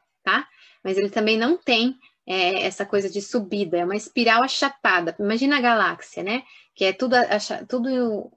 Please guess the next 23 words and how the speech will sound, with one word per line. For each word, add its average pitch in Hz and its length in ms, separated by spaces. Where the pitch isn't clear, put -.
em 202 120
torno 214 340
de 202 120
si 233 220
mesmo, 175 680
né? 196 240
Assim 226 340
seria 202 540
o 214 40
tempo, 175 540
tá? 175 260
O 180 60
tempo, 226 480
é, 196 160
a 196 60
nossa 220 300
evolução 220 600
também 226 360
se - 220
dá 202 360
dessa 214 380
forma, 214 680
tá? 220 240